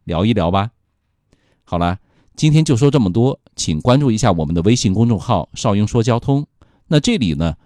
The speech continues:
有不少驾校里学不到、教练又教不了的开车技巧，它是您啊，开车、用车、养车的实用小帮手。欢迎您点赞、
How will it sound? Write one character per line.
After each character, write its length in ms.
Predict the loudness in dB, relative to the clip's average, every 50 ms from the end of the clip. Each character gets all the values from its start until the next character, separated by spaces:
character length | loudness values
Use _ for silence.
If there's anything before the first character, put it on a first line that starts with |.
| _ _
有 220 | -4 -4 -4 -4
不 180 | -4 -4 -4 -4
少 220 | -4 -4 -6 -8
驾 280 | -6 -4 -2 -2 -2 -2
校 200 | 0 0 0 0
里 120 | -2 -4
学 220 | -8 -6 -6 -6 -4
不 100 | -4 -2
到、 240 | -2 -2 -2 -2 -4 _ _ _ _
教 300 | -2 0 2 2 2 2
练 240 | 2 0 0 -2 -4
又 180 | -4 -4 -4 -4
教 300 | -4 -4 -2 -2 -2 -2
不 140 | -2 -4 -4
了 160 | -4 -4 -6 -8 -10
的 220 | -10 -10 -10 -10 -14 _ _
开 220 | -10 -6 -4 -4
车 160 | -4 -2 -4 -4
技 200 | -4 -4 -6 -6
巧， 260 | -8 -10 -10 -12 -14 _ _ _ _ _ _ _ -20 -12
它 160 | -4 -2 -2
是 100 | 0 0
您 240 | 0 0 -2 -2 -4
啊， 140 | -4 -6 -6 _ _ _ -16
开 300 | -6 -2 0 0 0 0
车、 220 | -2 -2 -2 -2
用 200 | -2 0 -2 -2
车、 160 | -2 -2 -2 -2
养 280 | -2 -4 -6 -8 -10
车 220 | -12 -6 -4 -4 -2
的 240 | -2 -6 -8 -10 _ _ _ -16
实 220 | -14 -8 -6 -2
用 140 | 0 0 -2
小 200 | -2 -6 -8 -8
帮 180 | -6 -6 -6 -6
手。 240 | -8 -10 -10 -12 _ _ _ _ _ _ _ _ _ _ _ _
欢 260 | -2 0 2 2 2
迎 140 | 2 4 4
您 180 | 4 4 2
点 240 | 2 -2 -4 -4 -4
赞、 320 | -2 0 0 0 0 -2